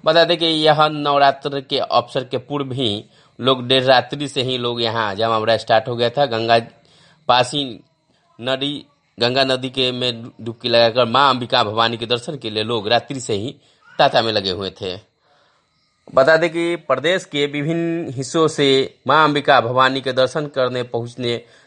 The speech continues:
हैं लोग। इस वर्ष में माँ अंबिका के दरबार में प्रदेश में विभिन्न हिस्सों से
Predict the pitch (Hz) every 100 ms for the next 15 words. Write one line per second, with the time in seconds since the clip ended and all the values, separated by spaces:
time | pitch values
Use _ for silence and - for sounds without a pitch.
0 | _ - 139 127 123 113 113 107 107 -
1 | _ _ 156 160 160 165 160 170 170 170
2 | 165 156 156 156 151 160 151 151 151 131
3 | 131 139 139 143 151 151 127 127 127 135
4 | 131 123 135 143 123 123 139 123 139 117
5 | 101